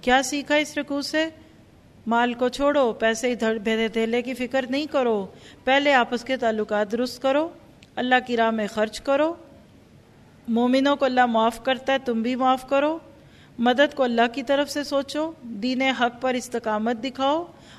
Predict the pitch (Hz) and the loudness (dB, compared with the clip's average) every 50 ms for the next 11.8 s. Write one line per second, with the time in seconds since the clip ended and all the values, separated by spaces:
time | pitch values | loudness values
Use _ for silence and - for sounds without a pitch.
0 | - - 233 247 247 254 254 269 285 302 302 - 262 240 233 233 233 247 247 247 | -8 -4 0 0 2 2 2 2 0 0 0 0 0 2 2 2 0 -2 -4 -2
1 | 240 220 220 - - 269 277 294 294 285 294 285 277 254 269 - 240 240 240 233 | -2 -4 -4 -4 -4 -4 -2 -2 -2 -2 -2 0 0 -2 -2 -4 -4 -2 -2 0
2 | 226 220 214 214 214 214 220 247 311 - - - 220 196 226 214 208 - 214 208 | 0 0 0 0 0 -2 -2 -4 -4 -4 -4 -6 -4 -2 0 -2 0 0 -4 -4
3 | 208 - 196 190 185 180 175 175 - - - - - - - - - - - 226 | -4 -4 -6 -6 -4 -6 -6 -8 -12 -16 -20 -20 -20 -20 -20 -20 -12 -4 0 0
4 | 240 240 240 220 233 226 226 226 233 240 240 240 240 220 - 233 220 226 226 254 | 0 0 -2 -2 0 2 2 4 2 0 0 -2 -4 -4 -4 -2 -2 -2 0 -2
5 | 294 330 320 - 247 233 - 240 233 220 - - 214 208 214 226 254 320 - - | -2 -4 -4 -6 -8 -6 -6 -4 -4 -4 -2 -2 -2 -2 0 0 0 -2 -2 -8
6 | - - - - - - - 240 269 262 - 269 277 277 277 220 226 226 220 247 | -16 -20 -20 -20 -14 -4 0 0 0 0 0 0 0 0 0 0 0 -2 0 0
7 | 262 254 240 247 269 294 320 349 - 226 220 220 220 214 - 214 214 220 214 214 | 0 0 0 0 -2 -2 -4 -4 -4 -4 -2 0 0 0 0 -2 0 0 -2 -2
8 | 214 - 254 254 214 214 208 208 220 233 240 240 233 220 214 208 - - 269 269 | -2 -4 -6 -4 -2 -2 -2 0 0 -2 -2 -2 -2 -2 -2 -2 -2 -4 -2 0
9 | 269 269 269 285 311 311 - - - - - - - - 247 254 247 - - 240 | 2 2 2 0 -2 -6 -12 -16 -20 -20 -20 -20 -10 -6 -6 -6 -6 -4 0 2
10 | 233 233 226 233 233 233 220 254 285 294 262 - 247 208 - - 220 220 214 240 | 2 2 2 2 0 -2 -2 -2 0 0 0 -2 -6 -10 -6 -4 -2 -2 0 -2
11 | 247 247 - 254 247 247 240 233 233 226 262 262 269 285 294 330 | -2 -2 -2 -2 -2 0 -2 -2 -2 0 0 2 2 2 0 -2